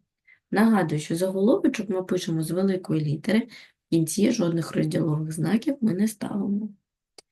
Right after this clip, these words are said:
І третя частинка — це робота над текстом. У вас тут є запропоновані завдання. Зверніть увагу, як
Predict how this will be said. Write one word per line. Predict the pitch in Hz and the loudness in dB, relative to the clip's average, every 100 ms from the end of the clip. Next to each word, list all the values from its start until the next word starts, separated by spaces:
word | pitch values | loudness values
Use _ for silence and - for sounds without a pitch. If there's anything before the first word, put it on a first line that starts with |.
| _ _ _ - | _ _ _ 0
І | 214 | 2
третя | 208 190 175 | 4 4 4
частинка — | 190 226 220 381 480 466 370 | 0 0 0 0 0 0 -2
це | 339 392 381 | 0 -2 4
робота | 269 190 170 220 202 | 4 4 2 2 2
над | 147 151 | 0 -2
текстом. | - - - - - - _ - - _ _ | -4 -6 -6 -6 -8 -8 _ -20 -20 _ _
У | 190 | 2
вас | 185 165 | 2 0
тут | - 156 - | -2 -4 0
є | 156 | 0
запропоновані | 160 - 196 156 156 147 147 160 | 0 0 -2 0 2 4 2 0
завдання. | 156 165 - - 180 202 330 - - - _ _ | 0 -2 -2 -4 0 0 0 -4 -20 -20 _ _
Зверніть | - 190 190 185 208 | 2 2 4 2 4
увагу, | 196 - 196 | 4 4 2
як | 170 190 185 - | 2 2 2 -2